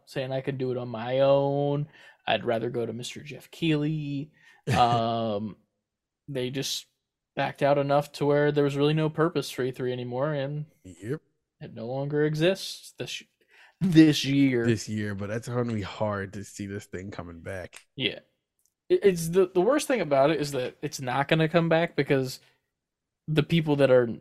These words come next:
Speaker 1: not doing, you know, E three this year are gonna see if the sales go up or down, and if they go up or stay the same, then there's no reason to ever go back to E three.
Speaker 2: Yeah.
Speaker 1: So, that's a thing. Uh, there was a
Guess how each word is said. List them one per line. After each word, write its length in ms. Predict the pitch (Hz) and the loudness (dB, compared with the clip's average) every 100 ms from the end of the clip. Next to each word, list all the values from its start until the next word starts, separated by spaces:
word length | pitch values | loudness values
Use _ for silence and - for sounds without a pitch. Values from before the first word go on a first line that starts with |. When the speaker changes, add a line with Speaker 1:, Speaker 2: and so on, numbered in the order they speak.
| - | -8
Speaker 1:
not 340 | 131 127 131 | -2 0 0
doing, 320 | 139 127 123 127 | 0 0 0 -2
you 140 | 131 | -2
know, 220 | 117 127 - | -2 -4 -4
E 120 | 143 | -6
three 240 | - 135 | 0 2
this 180 | 131 127 | 2 0
year 140 | 131 107 | 0 2
are 100 | 135 | 2
gonna 160 | 135 | 0
see 220 | - 143 | 0 0
if 120 | 131 - | -2 -2
the 80 | 127 | -4
sales 420 | - 135 131 135 | 2 4 4 2
go 180 | 131 113 | 0 2
up 160 | 135 | 2
or 100 | 127 | 0
down, 440 | 120 117 120 143 147 | -2 -2 0 0 0
and 100 | 143 | 0
if 80 | |
they 100 | - | 0
go 200 | 131 117 | 2 4
up 240 | 127 147 - | 4 4 2
or 60 | |
stay 180 | 143 135 | -2 -2
the 100 | 127 | -2
same, 280 | 120 135 151 | 0 0 0
then 120 | 143 | -2
there's 160 | 127 - | -4 0
no 120 | 127 | 0
reason 320 | 120 127 120 | 2 -2 -4
to 60 | 127 | -4
ever 180 | 156 117 | -4 -4
go 160 | 123 | -6
back 340 | - 101 131 - _ _ _ _ | -6 -8 -10 -12 _ _ _ _
to 400 | - 127 104 80 - _ | -4 -2 -2 -6 -12 _
E 160 | 156 135 | -6 -6
three. 360 | - 98 85 - _ _ _ _ _ _ _ _ | -6 -8 -8 -16 _ _ _ _ _ _ _ _
Speaker 2:
Yeah. 300 | 120 98 85 90 _ _ _ - - - _ _ _ - | -10 -8 -10 -16 _ _ _ -20 -20 -20 _ _ _ -6
Speaker 1:
So, 400 | - 107 113 139 _ _ _ _ _ _ _ _ _ _ _ _ | 2 2 2 -8 _ _ _ _ _ _ _ _ _ _ _ _
that's 240 | 156 143 131 | 4 4 4
a 80 | 123 | 0
thing. 420 | 123 113 120 135 - | 0 -2 -4 -8 -6
Uh, 200 | 135 127 | 0 2
there 100 | 135 | 4
was 240 | 143 160 160 | 4 6 6
a 400 | 143 123 113 | 4 4 -2